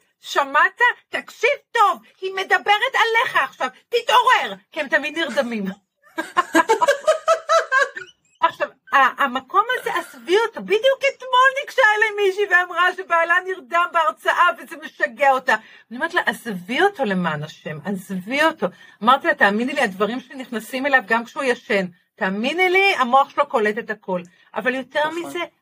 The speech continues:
Speaker 1: אל תציקי. ה-, אני הרבה פעמים סותמת את הפה. ממש, אני לא תורמת את ה-two cents שלי להמון סיטואציות, כי אני מבינה את הצורך של הרבה מאוד אנשים, אה, להעלות גרה של הבאסה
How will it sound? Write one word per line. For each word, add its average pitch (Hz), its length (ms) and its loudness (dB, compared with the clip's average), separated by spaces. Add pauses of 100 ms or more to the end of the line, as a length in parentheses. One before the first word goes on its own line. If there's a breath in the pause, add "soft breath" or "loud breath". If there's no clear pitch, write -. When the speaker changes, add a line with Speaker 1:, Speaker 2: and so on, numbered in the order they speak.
(200)
Speaker 1:
אל 220 240 4 (340)
תציקי. 220 760 -8 (640)
ה-, - 180 2
אני 262 280 -2
הרבה 233 220 0
פעמים 240 280 -2
סותמת 196 500 -6
את 202 120 -12
הפה. 180 180 -12 (420)
ממש, 254 560 0
אני 247 360 -4
לא 294 200 6
תורמת 302 320 -2
את 320 120 -8
ה-two 294 220 -14
cents 262 260 -2
שלי 254 280 -8
להמון 214 280 -2
סיטואציות, 180 640 0 (340 loud breath)
כי 294 260 -2 (800 loud breath)
אני 294 180 0
מבינה 285 440 0 (180)
את - 60 -4
הצורך 220 520 -2
של 226 200 -2
הרבה 220 240 2
מאוד 370 220 0
אנשים, 226 640 -4 (640 soft breath)
אה, 254 380 -2
להעלות 269 480 2
גרה 403 380 2 (280)
של - 240 -4
הבאסה 294 460 -4